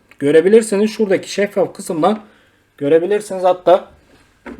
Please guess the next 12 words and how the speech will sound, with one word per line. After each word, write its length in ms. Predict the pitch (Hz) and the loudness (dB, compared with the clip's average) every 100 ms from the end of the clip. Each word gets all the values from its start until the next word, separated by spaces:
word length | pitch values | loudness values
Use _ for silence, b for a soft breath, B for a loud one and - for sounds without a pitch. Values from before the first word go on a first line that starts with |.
| - - - - - _ _ _ _ _ _ | -8 -4 -4 -8 -20 _ _ _ _ _ _
stüdyoyu 460 | - 196 175 139 131 | -14 -12 -8 -6 -6
da 120 | 139 | -4
biraz 260 | 180 147 - | -2 -4 -4
karartalım. 680 | 175 190 180 165 170 214 - _ _ _ _ _ _ _ _ _ _ _ _ _ 220 | -4 -2 0 2 2 0 -10 _ _ _ _ _ _ _ _ _ _ _ _ _ -6
Bakın 260 | 208 135 | -2 -2
şu 200 | 135 226 | -2 2
an 200 | 190 220 - _ _ - | 2 0 -6 _ _ -6
ekranın 400 | 214 202 170 190 | -4 -2 -2 -2
nasıl 260 | 208 185 | -2 -2
ışığının 380 | 190 - 170 165 | -2 -2 -4 -4
geldiğini 420 | 190 180 156 185 | -2 0 -2 -2
görebilirsiniz. 760 | 170 160 147 147 135 113 101 | 0 2 2 0 -2 -8 -8